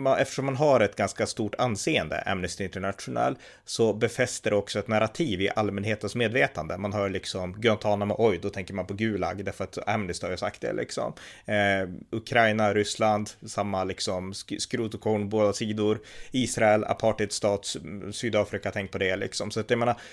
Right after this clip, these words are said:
man, man bygger ju upp liksom ett undermedvetet narrativ i, i liksom, i liksom konsumenternas medvetanden. Och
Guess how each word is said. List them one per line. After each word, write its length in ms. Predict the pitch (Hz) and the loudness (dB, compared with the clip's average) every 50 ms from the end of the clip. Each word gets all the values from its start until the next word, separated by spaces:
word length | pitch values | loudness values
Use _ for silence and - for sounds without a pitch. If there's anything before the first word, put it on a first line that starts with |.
| - - - | -20 -20 -8
man, 260 | - 120 123 123 117 - | 0 4 4 4 4 4
man 200 | 127 127 127 123 | 2 2 2 4
bygger 260 | 139 139 135 127 143 | 2 2 4 4 4
ju 60 | 143 - | 4 4
upp 340 | - 120 - - - - - - | 4 4 2 2 0 -10 -10 -6
liksom 400 | 120 113 104 - - 107 107 104 | -6 -6 -4 -2 -2 0 0 0
ett 160 | 107 - - - | 0 -2 -2 -2
undermedvetet 680 | - 135 127 117 110 110 113 120 123 127 123 - 107 - | 0 0 2 2 2 2 2 4 2 2 2 2 -2 0
narrativ 640 | 120 117 117 117 117 - - - 104 78 90 107 - _ | 2 2 2 2 2 0 -2 -2 -2 -4 -8 -10 -14 _
i, 520 | - - 117 110 107 104 101 - - 107 110 | -8 -4 -2 -2 -2 -2 -2 -2 0 0 0
i 20 | |
liksom, 560 | 104 101 98 - - - 104 98 101 98 - 101 95 104 110 107 101 | 2 0 -2 -2 0 0 0 0 0 -2 -4 -4 -6 -6 -6 -6 -6
i 240 | - - - 117 113 | -6 -4 -4 -4 -4
liksom 240 | 104 - - 110 101 | -4 -4 -6 -8 -4
konsumenternas 760 | - 120 107 - 110 113 117 117 107 - 107 95 98 98 98 - - - - 110 98 | -2 -2 -2 0 0 0 0 -2 -2 -2 -2 -2 0 0 -2 -2 -4 -4 -2 0 0
medvetanden. 760 | 101 117 123 110 113 135 151 - - 85 90 - 50 - - - - - - | 2 2 0 2 2 2 2 2 0 -4 -4 -2 -2 -2 -2 -4 -10 -18 -20
Och 460 | - - _ - 101 104 - - - | -20 -18 _ -2 -2 -2 -2 -2 -10